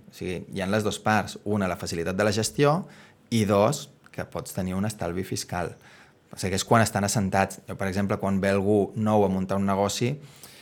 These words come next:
eh, i vol venir a mòduls, mm, no l'aconsello mai.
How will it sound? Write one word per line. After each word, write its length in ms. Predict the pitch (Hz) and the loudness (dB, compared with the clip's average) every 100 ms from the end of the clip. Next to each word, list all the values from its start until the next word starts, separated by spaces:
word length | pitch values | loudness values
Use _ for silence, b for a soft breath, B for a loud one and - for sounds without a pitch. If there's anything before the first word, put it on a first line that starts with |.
| B - | B -8
eh, 420 | 98 95 92 92 | -2 0 0 -2
i 40 | 92 | -2
vol 200 | 90 92 | -2 0
venir 280 | 95 95 95 | 0 0 0
a 40 | |
mòduls, 460 | 92 92 101 107 - | 0 0 2 0 -2
mm, 1120 | 107 95 95 87 82 80 73 - - _ - | -4 -2 -2 -4 -6 -8 -10 -12 -16 _ -10
no 120 | 95 90 | -6 -4
l'aconsello 520 | 92 101 - 101 87 | -2 -2 0 0 0
mai. 300 | 95 110 | 2 2